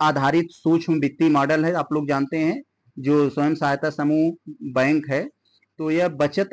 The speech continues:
आधारित सूक्ष्म वित्त मॉडल है, यानी छोटा बचत करने का एक छोटा मॉडल है,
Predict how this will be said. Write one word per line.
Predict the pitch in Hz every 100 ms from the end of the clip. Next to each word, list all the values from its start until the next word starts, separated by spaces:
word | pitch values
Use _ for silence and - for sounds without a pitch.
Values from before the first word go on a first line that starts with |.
| -
आधारित | 156 143 143 175 185
सूक्ष्म | - 175 180 196 170
वित्त | 165 165 170
मॉडल | 156 147 160 139
है, | 127
यानी | 135 147
छोटा | - 143 143 160
बचत | 139 135 160 -
करने | 139 143
का | 147
एक | 151 147
छोटा | - 135 151
मॉडल | 143 131 143 139
है, | 190